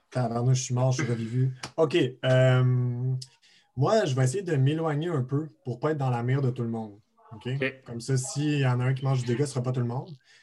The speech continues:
Speaker 1: Puis, euh, écoute, euh, je vais faire ce que je fais de mieux, là, lancer des sorts. Euh, fait que j'en, je, je pense que je vais lancer Psi-, Psionic Blast.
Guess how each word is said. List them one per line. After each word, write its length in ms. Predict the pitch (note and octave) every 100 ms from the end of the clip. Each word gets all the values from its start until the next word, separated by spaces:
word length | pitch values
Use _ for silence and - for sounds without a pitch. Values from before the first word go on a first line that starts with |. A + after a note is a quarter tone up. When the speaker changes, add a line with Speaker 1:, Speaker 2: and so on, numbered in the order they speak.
| _ _ -
Speaker 1:
Puis, 340 | - D3 F3 - -
euh, 440 | B2 B2 A#2+ A#2
écoute, 420 | A2+ A#2 D3+ C3+
euh, 160 | B2 A2 A2
je 140 | G#2 A2+
vais 100 | A2+
faire 200 | D3 C#3+
ce 80 | C3+
que 120 | C3
je 120 | C3
fais 120 | C3+
de 60 | C3+
mieux, 260 | C3 B2
là, 140 | G#2 C3
lancer 320 | B2+ A#2+ B2+
des 160 | B2 A#2+
sorts. 400 | - A2 B2 - _ _ - _ - _ _
Euh, 260 | B2 A2+ A2
fait 180 | A2 A#2+
que 60 | -
j'en, 400 | - B2+ B2 B2+
je, 180 | B2+ B2
je 500 | A#2 A2+ - - -
pense 160 | D3 D3+
que 100 | C#3
je 80 |
vais 140 | A#2+ B2
lancer 480 | A#2+ A#2 - C#3 C#3 - _ - - -
Psi-, 220 | - - D#3 - - -
Psionic 680 | - C#3+ D3+ A3 B3+ B3 C#3
Blast. 880 | D#3 F#3 D#3 - - - - -